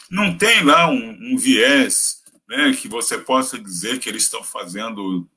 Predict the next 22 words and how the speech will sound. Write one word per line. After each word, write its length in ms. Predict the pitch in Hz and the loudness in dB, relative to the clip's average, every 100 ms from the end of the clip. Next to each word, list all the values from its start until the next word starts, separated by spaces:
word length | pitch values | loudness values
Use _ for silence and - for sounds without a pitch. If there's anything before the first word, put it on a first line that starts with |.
| _ _ _ _ - | _ _ _ _ -12
é, 500 | 95 95 90 87 90 _ _ | -6 -2 -2 -2 -6 _ _
mutreta 720 | - 127 - 120 135 143 120 | -2 -2 0 2 4 2 0
com 200 | 92 110 104 | -2 -2 0
os 140 | - | 0
dados 500 | 104 107 110 98 90 | 4 4 4 2 -2
deles. 420 | 143 92 85 - - - | 0 0 0 -4 -8 -8
Você 140 | - 175 | -6 0
pega 320 | 214 202 - | 0 0 2
André 460 | 202 185 - 220 208 | 4 4 6 4 4
Lara 380 | 170 180 180 | 4 4 4
Rezende, 920 | 143 143 - - 127 110 85 82 78 _ _ _ | 2 -2 -4 0 0 0 -6 -10 -16 _ _ _
né? 120 | - - 262 _ _ _ - 190 170 262 | -8 -8 -8 _ _ _ -10 -8 -6 -4
Ele 380 | 359 320 330 - | -2 -2 -4 -4
é 100 | - | -2
o 100 | 226 | 2
maior 500 | 233 208 190 208 254 | 4 4 4 2 2
defensor 840 | 254 214 - 196 139 - 156 208 185 | 0 -2 0 0 0 0 2 2 2
disso 400 | 139 196 180 214 | 0 0 0 -4
que 100 | 202 | -8
eu 60 | |
tô 140 | 185 - | -6 -4
falando 800 | - 120 123 175 131 95 90 | -4 -2 0 0 -2 -6 -12